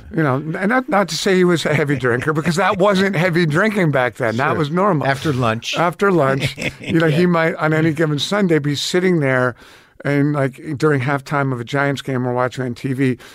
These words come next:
Speaker 1: he would turn and, apropos of nothing, say, "You know, if they re-, instill the draft, you're going."
Speaker 2: <laughs> Just that
Speaker 1: You're going.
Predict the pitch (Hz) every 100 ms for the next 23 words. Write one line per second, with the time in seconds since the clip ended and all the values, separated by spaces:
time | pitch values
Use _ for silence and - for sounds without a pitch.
0 | - _ - 165 151 135 160 143 139 135
1 | 156 123 127 147 131 131 123 135 120 127
2 | 135 131 113 127 123 131 143 135 127 123
3 | 120 123 110 - 131 113 107 120 113 -
4 | 107 101 104 101 90 73 - - - -
5 | _ - - _ 139 - 117 98 135 131
6 | 117 92 123 120 110 80 78